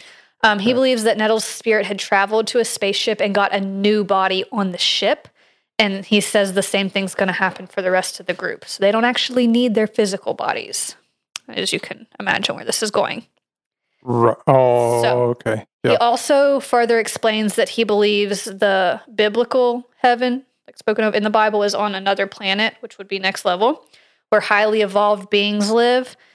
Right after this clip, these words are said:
Speaker 1: And he thinks that once they all get there, they're gonna somehow facilitate evolution on other planets. I don't even know what that means, but that's what he
Speaker 2: Well,
Speaker 1: said.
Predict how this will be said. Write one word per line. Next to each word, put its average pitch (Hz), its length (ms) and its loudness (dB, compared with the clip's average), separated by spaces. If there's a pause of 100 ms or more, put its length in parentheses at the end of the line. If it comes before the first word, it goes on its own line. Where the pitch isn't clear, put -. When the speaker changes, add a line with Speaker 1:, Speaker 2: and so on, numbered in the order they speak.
(400)
Speaker 1:
And 196 120 0
he 214 80 2
thinks 233 320 0
that 220 140 0
once 214 280 0
they 202 140 2
all 190 140 2
get 262 300 -2
there, 254 260 4
they're 214 180 2
gonna 214 200 0
somehow 269 640 0
facilitate 226 680 -2
evolution 196 540 -2
on 190 100 -4
other 175 180 -2
planets. - 640 -8 (380)
I 247 100 6
don't 262 120 2
even 214 140 0
know 196 60 0
what - 80 -4
that - 120 -2
means, - 260 -14
but - 240 -12 (200)
that's - 200 -2
what 135 100 0
he 143 60 0
Speaker 2:
Well, 156 140 -2 (100)
Speaker 1:
said. - 120 -10